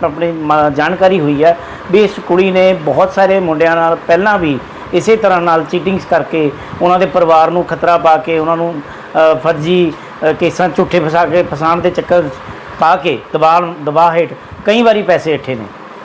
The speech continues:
ਔਰ ਅਸੀਂ ਮਾਨਯੋਗ ਡੀ ਜੀ ਪੀ ਸਾਹਿਬ ਕੋਲ, ਮਾਨਯੋਗ ਐਸ ਐਸ ਪੀ, ਅ, ਸਾਹਿਬ ਮੋਹਾਲੀ ਕੋਲ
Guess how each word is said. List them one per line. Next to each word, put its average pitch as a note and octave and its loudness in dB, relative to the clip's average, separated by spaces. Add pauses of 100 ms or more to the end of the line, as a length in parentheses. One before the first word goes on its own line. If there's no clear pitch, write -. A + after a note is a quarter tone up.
(160)
ਔਰ F#3+ 4 (140)
ਅਸੀਂ G#3+ -4 (160)
ਮਾਨਯੋਗ E3+ 0
ਡੀ D#3+ -2
ਜੀ E3 0
ਪੀ F3+ -2
ਸਾਹਿਬ F3+ 2
ਕੋਲ, F3+ 0
ਮਾਨਯੋਗ D#3+ 0
ਐਸ C#3+ -2
ਐਸ D#3 -8
ਪੀ, E3 -4
ਅ, D3 0
ਸਾਹਿਬ D#3+ 2
ਮੋਹਾਲੀ D3+ 2
ਕੋਲ D#3+ 0